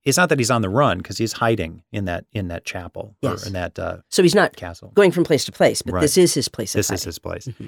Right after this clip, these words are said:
Speaker 1: It kinda reminds me a little bit of, oh, also this is five or so years after his, what they call the ninety-five Theses Nailed to the Door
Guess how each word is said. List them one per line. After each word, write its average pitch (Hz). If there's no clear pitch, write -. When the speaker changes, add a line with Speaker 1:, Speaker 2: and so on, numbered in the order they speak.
Speaker 1:
It 139
kinda 214
reminds 131
me 123
a 107
little 117
bit 101
of, 87
oh, 143
also 143
this 135
is 120
five 143
or 127
so 127
years 104
after 143
his, 110
what 110
they 104
call 101
the 95
ninety-five 95
Theses 95
Nailed 85
to 82
the 80
Door 80